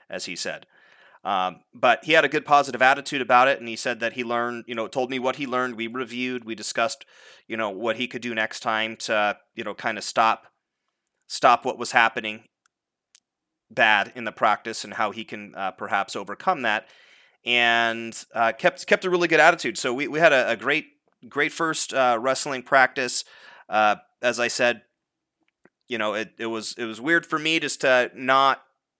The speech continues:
not try to push him into wrestling. He, it was his idea.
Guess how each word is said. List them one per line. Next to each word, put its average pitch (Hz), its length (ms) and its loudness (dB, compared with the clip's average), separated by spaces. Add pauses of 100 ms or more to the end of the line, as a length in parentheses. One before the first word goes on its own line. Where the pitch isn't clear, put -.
(680)
not 147 240 2
try 151 220 4
to 135 80 0
push 135 300 -6
him 117 220 -6 (500)
into 131 380 -6
wrestling. 92 460 -8
He, 117 100 -18
it 123 140 -6
was 110 180 -6
his 143 180 -4
idea. 117 600 0